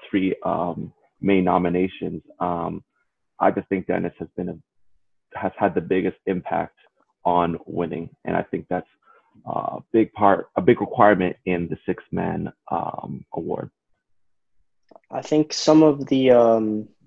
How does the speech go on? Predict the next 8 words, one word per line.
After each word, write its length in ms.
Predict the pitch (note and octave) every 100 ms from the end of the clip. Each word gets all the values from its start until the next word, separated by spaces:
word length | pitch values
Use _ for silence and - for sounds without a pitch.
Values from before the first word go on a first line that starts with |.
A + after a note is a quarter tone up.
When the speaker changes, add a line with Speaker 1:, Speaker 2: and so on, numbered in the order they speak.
| _ _ _
Speaker 2:
merits 380 | A2+ A#2 B2+ -
that 160 | A#2+ A2+
go 200 | A#2 A2+
to 220 | A#2 A2
Schroeder's 460 | - B2+ A2+ G#2+
case 640 | - - G#2 C3 - - - - _ _
is 200 | A#2 G#2+
that 320 | B2 A2+ -